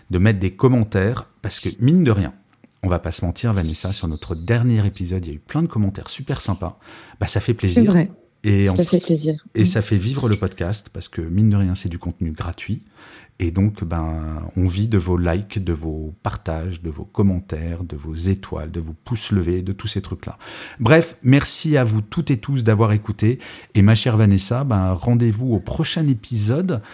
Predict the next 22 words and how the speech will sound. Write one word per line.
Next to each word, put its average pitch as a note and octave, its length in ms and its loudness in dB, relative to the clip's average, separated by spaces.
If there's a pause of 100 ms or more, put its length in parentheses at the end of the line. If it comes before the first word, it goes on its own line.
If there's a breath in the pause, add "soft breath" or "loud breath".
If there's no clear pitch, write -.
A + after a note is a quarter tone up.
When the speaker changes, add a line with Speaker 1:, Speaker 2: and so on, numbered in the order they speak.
(340 loud breath)
Speaker 1:
euh, A2 60 0
où G#2 140 4
on G#2+ 100 6
avait G#2 220 4
déterminé B2 480 2
un G2+ 120 4
thème. A2+ 240 2
Je G2+ 120 0
vais G2 80 4
réécouter G#2 360 0
l'épisode, F#2+ 440 0
mais F#2+ 100 2
je F2 100 -2
sais G#2+ 200 -6
que - 120 -12
pendant A2+ 280 -2
celui-là, F2+ 640 -4 (160)
on G2 180 4
a E2+ 160 -2 (280)
le E2 100 -4
futur - 400 -14
thème. D#2 240 -12